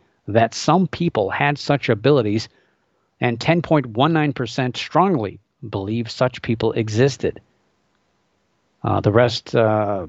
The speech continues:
point three one percent, had no comment, or they weren't interested. Ten percent strongly believed.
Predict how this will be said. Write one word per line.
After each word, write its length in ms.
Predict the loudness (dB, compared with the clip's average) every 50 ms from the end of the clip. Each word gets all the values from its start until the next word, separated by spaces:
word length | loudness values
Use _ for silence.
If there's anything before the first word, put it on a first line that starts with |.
| -4
point 240 | 0 0 0 0 0
three 220 | -2 -2 0 2 4
one 180 | 4 2 2
percent, 380 | 0 -2 -2 0 0 0 2 2
had 160 | 0 2 2
no 100 | 2 0
comment, 480 | 0 0 0 0 0 -2 -4 -8 -10 -16 _ _ _ _ _ _ _ _ _ _ _ _ _ _ _ _ _ -2
or 120 | 0 2
they 80 | 4 4
weren't 240 | 4 2 0 0
interested. 560 | -2 -4 -2 -2 -2 -2 -2 -2 -4 -4 -4 -6 _ _ _ _ -20 -20 -18 -16 -16 -14 -16 -16 -18 -20 _ _ _ _ _ _ _ _ _ -14 -14 -14 _ _ _ _
Ten 260 | -2 2 2 2 4
percent 680 | 4 2 0 0 0 -2 -2 0 0 0 -2 -6 -12 -20 _ _ _ _ _ _ _
strongly 640 | _ -16 -16 -12 -8 -6 -4 -4 -4 -2 0 0 0
believed. 540 | 0 2 2 4 4 4 4 2 0 -2